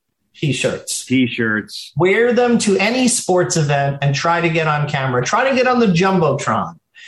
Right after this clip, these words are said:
Speaker 1: And you may be costing the N B A or the N F L millions of dollars because the communist Chinese will close it down.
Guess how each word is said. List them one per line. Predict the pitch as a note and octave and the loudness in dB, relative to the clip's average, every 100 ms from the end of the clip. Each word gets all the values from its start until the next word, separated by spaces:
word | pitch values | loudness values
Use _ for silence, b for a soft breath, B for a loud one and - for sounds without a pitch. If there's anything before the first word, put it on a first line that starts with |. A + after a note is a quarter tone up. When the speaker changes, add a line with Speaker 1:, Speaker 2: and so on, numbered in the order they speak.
| B B | B B
Speaker 1:
And | - C3+ C3 C#3+ - | -6 -2 0 0 0
you | D3 E3+ | 2 4
may | F#3 F#3+ F#3+ | 4 2 2
be | F#3+ F#3 | 0 0
costing | F#3 F3 F3 - E3 D#3+ | 0 0 0 0 2 4
the | D3+ | 4
N | D#3 E3+ | 2 2
B | E3 D#3+ | 2 4
A | D#3 D#3 | 4 2
or | |
the | D3 C#3+ | 2 0
N | C#3+ | 0
F | C#3+ C#3 | -2 0
L | C#3 C3 B2+ C#3 - _ _ _ - | -2 0 0 -2 -12 _ _ _ 4
millions | F3 A3+ A#3+ A#3 G#3 | 4 4 4 4 4
of | F3+ E3 | 2 2
dollars | D3+ D3 C#3+ C3+ | 0 2 0 0
because | C3+ D3 C3+ | 0 0 0
the | C#3 | -2
communist | D#3+ D#3+ D#3+ D#3 - | 0 0 2 2 0
Chinese | D3+ C#3+ C#3 B2+ | -2 2 2 2
will | C3+ D#3 D3 | 2 2 2
close | - C3+ A#2+ | 0 0 0
it | A#2+ A#2+ | -2 -2
down. | A2 | -6